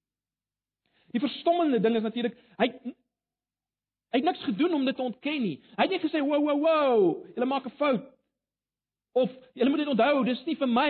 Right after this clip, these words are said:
oortreding wat ek hier hang nie. Ek is nie 'n krimineel nie." Hy bly stil, lees ons. <laughs> In dieselfde Jesaja drieënvyftig, né? Hy het nie sy stem, hy, hy het geensins sy mond oopgemaak. Hy bly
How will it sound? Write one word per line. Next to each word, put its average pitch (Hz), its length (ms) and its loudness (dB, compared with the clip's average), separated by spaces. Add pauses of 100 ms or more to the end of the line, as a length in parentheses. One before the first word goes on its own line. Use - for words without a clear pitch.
oortreding 269 440 -2
wat 226 100 -6
ek 226 80 -6
hier 208 100 0
hang 262 140 0 (100)
nie. 208 180 -2
Ek 233 460 -4
is 254 80 -10
nie 302 140 -6
'n 247 40 -8
krimineel 247 460 -2
nie." 208 80 0
Hy 196 80 0
bly 220 180 -2 (120)
stil, 208 260 0
lees 165 240 -2
ons. 143 160 -14
<laughs> - 520 -20
In 165 80 -10
dieselfde 175 260 -6
Jesaja 160 340 -6
drieënvyftig, 147 520 -10
né? 156 160 -10 (180)
Hy 170 60 -2
het 175 60 -4
nie 214 60 -4
sy 180 160 -12
stem, 190 320 -6
hy, 156 80 -6
hy 160 220 -12
het - 240 -20
geensins 196 360 -10
sy 165 80 -12
mond 160 260 -10
oopgemaak. 120 400 -18 (240)
Hy 139 80 -12
bly 175 180 -2